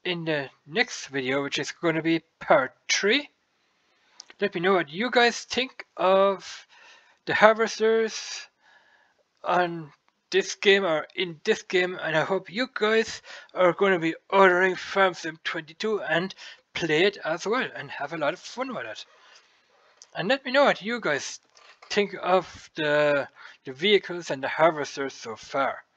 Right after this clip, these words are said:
So thanks for watching, guys, and, uh, we will see you guys here in part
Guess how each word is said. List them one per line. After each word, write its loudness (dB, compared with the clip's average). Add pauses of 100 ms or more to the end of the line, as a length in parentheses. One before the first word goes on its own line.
(360)
So -10 (100)
thanks -4
for -4
watching, 0
guys, -2 (1800)
and, 0
uh, 6
we -6
will -4
see -10
you -2
guys 0
here 0
in -4
part -2